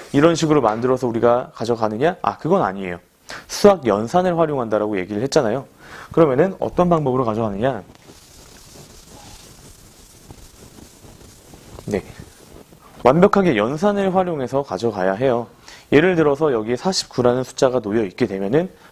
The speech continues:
팔을 사로 나눠서 이를 만들고, 이렇게 만들어진 이를 여기에 놓여 있는 칠의 지수로 올려서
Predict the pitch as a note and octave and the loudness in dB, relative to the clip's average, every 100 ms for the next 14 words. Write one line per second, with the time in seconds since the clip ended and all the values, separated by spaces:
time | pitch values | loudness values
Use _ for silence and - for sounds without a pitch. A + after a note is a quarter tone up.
0 | - A#3 G#3 A2 - - - - - - | 0 2 2 0 -6 -12 -10 -10 -16 -20
1 | - - - _ - - - - - - | -20 -20 -20 _ -8 -6 -8 -6 -6 -6
2 | - - G3 F#3+ F3 G2+ A2 A2+ - F3+ | -4 2 4 4 2 0 0 -2 0 0
3 | G#3 - - - - D3+ G3 F#3 A2+ G2+ | 0 -6 -14 -12 -2 2 4 4 2 0
4 | G2+ G2 G2+ - - - - E3 F#3+ E3 | -4 -2 -4 -6 -20 -12 0 2 4 4
5 | A#2 A#2+ B2+ B2 B2 - A2+ D3 G#3 - | 4 2 -2 0 -2 -2 2 2 2 -6
6 | - - - - A2 A#2 B2 A2+ B2 A#2 | -20 -20 -6 0 2 2 0 2 0 0
7 | A2+ F#3 G#3 - - - G3 E3+ G#3+ - | 0 0 -2 -10 -10 -2 2 2 2 -6
8 | - _ - - F3+ F3+ E3+ C3 G#2+ G#2 | -18 _ -4 0 2 4 2 2 0 -2
9 | A2+ | -2